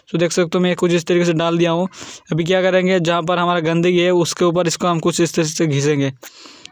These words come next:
ऐसे अगर हम घिसेंगे तो इसका जो मैला है वो कपड़े के अंदर लगकर बाहर आ जाएगा। सो आपको मैं दिखा देता हूँ किस तरीके से ये। सो देख सकते हो, देखते देखते ही थोड़ा वो देख सकते हो रिजल्ट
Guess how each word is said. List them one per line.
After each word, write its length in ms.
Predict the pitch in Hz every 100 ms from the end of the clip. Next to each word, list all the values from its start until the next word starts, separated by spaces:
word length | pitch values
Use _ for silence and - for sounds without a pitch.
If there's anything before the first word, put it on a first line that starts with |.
| -
ऐसे 300 | 170 170 190
अगर 220 | 185 180
हम 300 | 180 175 180 170
घिसेंगे 500 | 156 151 190 185 185
तो 160 | 185
इसका 220 | 180 - 180
जो 120 | 175
मैला 340 | 165 175 185
है 140 | 175 180
वो 120 | 175
कपड़े 320 | 170 160 175
के 60 | 170
अंदर 320 | 175 175 190 208 - - - -
लगकर 360 | 165 165 - 190
बाहर 280 | 165 160 170
आ 80 | 160
जाएगा। 340 | 147 139 139 - _ _ _ _
सो 140 | - 170
आपको 420 | 165 - 185 180
मैं 220 | 170 170
दिखा 220 | 160 180
देता 220 | 175 170 180
हूँ 140 | 185
किस 200 | 180 -
तरीके 220 | 170 165
से 140 | 160 165
ये। 220 | 165 190 - _ _ _ _ _ _ _ -
सो 140 | -
देख 160 | 160 175
सकते 320 | 190 165 -
हो, 240 | 180 185 190
देखते 340 | 160 165 - 180
देखते 260 | 175 -
ही 80 | 185
थोड़ा 240 | 170 170
वो 240 | 175 170 170
देख 160 | 165
सकते 260 | - 165 165
हो 40 | 160
रिजल्ट 440 | 160 170 165 151